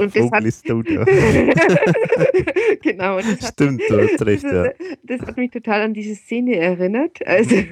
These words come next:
Speaker 2: <laughs>
Speaker 1: also, also auch hier wieder diese, dieser Zusammenhang zwischen I A V und Monty Pythons, der ja auch oft,
Speaker 2: Mhm.
Speaker 1: ja, zitiert wird.
Speaker 2: Mhm. Ja, grad der, der Anders, der ja wie, wie so der verlorene, äh, Monty Python ausschaut, irgendwie, finde ich.
Speaker 1: Ja,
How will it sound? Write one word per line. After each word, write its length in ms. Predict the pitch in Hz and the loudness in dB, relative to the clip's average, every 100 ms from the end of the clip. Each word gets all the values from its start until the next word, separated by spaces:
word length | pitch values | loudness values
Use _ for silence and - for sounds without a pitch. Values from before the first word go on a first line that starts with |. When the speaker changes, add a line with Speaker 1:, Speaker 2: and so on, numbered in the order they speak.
| 233 247 202 415 | 2 4 4 4
Speaker 2:
<laughs> 540 | 160 - 151 330 - | 0 0 -2 -2 -2
Speaker 1:
also, 180 | 190 202 | -2 -2
also 360 | 190 190 214 220 | 0 -2 -2 -4
auch 240 | - 196 | -6 -6
hier 260 | - 233 262 | -8 -10 -8
wieder 240 | 247 226 | -4 -4
diese, 380 | 220 220 202 214 - 50 50 50 - 214 | -4 -8 -8 -8 -10 -20 -20 -14 -12 -10
dieser 240 | 208 214 190 | -6 -6 -6
Zusammenhang 840 | 214 202 175 240 240 226 220 226 | -6 -2 0 0 0 0 -2 -4
zwischen 540 | - 220 - 220 202 | -6 -8 -4 -4 -4
I 180 | - 208 | 0 0
A 60 | 208 | 2
V 280 | 196 202 | 2 4
und 100 | 220 | 4
Monty 240 | 202 190 202 | 2 0 -2
Pythons, 520 | - 185 - 233 - | 0 -2 -2 -12 -2
der 80 | 202 | 0
ja 220 | 190 170 | 2 2
auch 160 | - 220 | 0 -4
oft, 240 | - 185 _ _ _ _ | -6 -8 _ _ _ _
Speaker 2:
Mhm. 360 | - 113 113 123 - | -8 -6 -4 -6 -4
Speaker 1:
ja, 180 | 180 175 | 0 0
zitiert 480 | - 185 214 208 - | -4 -6 -2 -2 -2
wird. 180 | 220 - _ _ _ _ - | -4 -4 _ _ _ _ -14
Speaker 2:
Mhm. 280 | 107 107 127 _ - | -12 -12 -14 _ -2
Ja, 80 | 104 | 0
grad 240 | 113 - | 0 2
der, 100 | 101 | 2
der 200 | - 69 | 2 0
Anders, 360 | 107 160 117 - | 2 2 0 2
der 200 | 107 101 | 2 4
ja 180 | 101 95 | 4 2
wie, 260 | 113 107 110 | -2 -4 -2
wie 140 | 110 | -6
so 160 | 117 113 | -6 -4
der 280 | 101 98 95 | 0 2 2
verlorene, 960 | - 101 101 117 113 104 107 104 104 - | 0 0 0 0 0 0 2 2 0 0
äh, 560 | 92 92 92 92 95 | 0 0 0 -2 -4
Monty 320 | 101 101 101 | -4 -6 -6
Python 360 | 95 117 - 95 | -2 0 0 -2
ausschaut, 600 | 73 90 - 87 87 - | 0 0 0 0 -2 -8
irgendwie, 260 | - 92 95 | -10 -8 -8
finde 220 | - - | -6 -2
ich. 60 | 202 | 0
Speaker 1:
Ja, 160 | 180 | 0